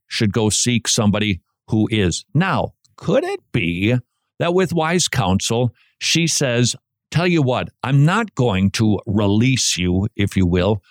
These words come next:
I'm gonna watch it for a year." Now, I can't promise you, uh, that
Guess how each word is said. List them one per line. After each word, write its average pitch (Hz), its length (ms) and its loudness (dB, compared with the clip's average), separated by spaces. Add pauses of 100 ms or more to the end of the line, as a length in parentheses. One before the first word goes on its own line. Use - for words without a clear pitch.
(420)
I'm 139 120 0
gonna 175 140 0
watch 160 300 0
it 180 120 0
for 156 180 0
a 143 40 2
year." 135 440 2 (500)
Now, 151 360 -2 (200)
I 117 140 -6
can't 147 240 -4
promise 208 440 0
you, 147 300 0 (280)
uh, 113 140 0
that 113 240 -2